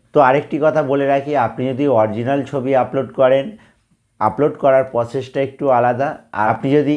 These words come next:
এআই দিয়ে ছবি বানান তার হচ্ছে আপলোডিং প্রসেসটা আলাদা। তো সেইটাই আমি step by step দেখিয়ে দেবো যে কিভাবে ছবি বানাতে হয়,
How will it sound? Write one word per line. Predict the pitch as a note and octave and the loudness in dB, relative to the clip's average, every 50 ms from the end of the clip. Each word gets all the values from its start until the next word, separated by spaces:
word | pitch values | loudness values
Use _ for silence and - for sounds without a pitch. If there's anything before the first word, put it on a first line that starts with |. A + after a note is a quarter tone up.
| - - C3 | -2 0 2
এআই | C3 C3 C#3 D3+ | 4 4 4 4
দিয়ে | D3 C#3 D#3+ D#3+ D#3+ | 2 0 0 0 0
ছবি | D3+ - D#3 C#3+ B2+ C3+ C3 | -2 -2 -4 -2 -2 -2 -2
বানান | A2 B2 A2+ A2 A2+ A#2 A#2+ A#2 | -2 -2 -2 -2 -2 -4 -4 -6
তার | A2 B2+ B2+ B2 B2+ C#3 D3 D3 | -4 0 2 4 4 4 2 0
হচ্ছে | B2 C3 D3+ C#3+ C#3+ - - C3+ B2+ | -4 -6 -6 -6 -6 -6 -4 -4 -2
আপলোডিং | - - G#2 G#2 - B2+ B2+ B2+ A#2+ C3+ C3+ C#3 A#2+ | -2 -2 -4 -4 -2 -2 -2 -2 0 -2 -4 -4 -4
প্রসেসটা | B2+ C3 B2 B2 A#2+ D3 C#3+ C#3+ - - D3+ D3 C3 A#2+ | -2 -2 -2 0 -2 -6 -6 -6 -6 -4 -2 0 2 2
আলাদা। | A2 G2+ F#2+ F2+ F2+ - - G1+ - _ _ _ _ - - _ _ | 2 2 0 0 -2 -4 -6 -10 -14 _ _ _ _ -20 -20 _ _
তো | - C3+ B2+ | -6 -6 -6
সেইটাই | B2+ - D3 C#3 C#3+ D3+ D#3+ E3 D#3+ - E3 E3+ E3+ F3 F3 E3 | -4 -2 0 2 2 2 2 0 0 2 2 2 2 2 0 -2
আমি | D3+ C#3+ C#3+ D3 B2 - | -2 -2 -4 -6 -8 -10
step | - _ C#3 C#3 C3 A#2 B2 | -10 _ -2 -2 -2 0 0
by | C#3 D3 C#3+ - | 0 0 0 -2
step | - - D3+ C#3+ B2 A#2 B2+ | -4 -4 -4 -4 -2 -2 -2
দেখিয়ে | B2 G#2+ A#2+ C#3 C#3 | -2 0 -2 -4 -2
দেবো | C3 C#3+ C3+ B2 C#3+ C#3+ C#3+ | 0 -2 0 0 -2 -2 -2
যে | A2+ A#2 B2 | -2 -4 -4
কিভাবে | A#2+ B2 - A#2+ A2+ B2+ A#2+ A#2 C3 C3+ C3 - - | -4 -6 -8 -2 0 0 0 2 0 0 -2 -2 -4
ছবি | B2+ A2+ G#2+ A#2+ A#2 A2+ | -4 -2 -2 -2 -2 -2
বানাতে | G2+ F#2 - G2 G2+ A2+ A#2+ A#2 C#3+ C#3+ | -4 -4 -4 -4 -2 -2 -2 2 2 2
হয়, | C#3 C#3 C3+ C3+ C3+ C#3 | 4 4 4 4 4 2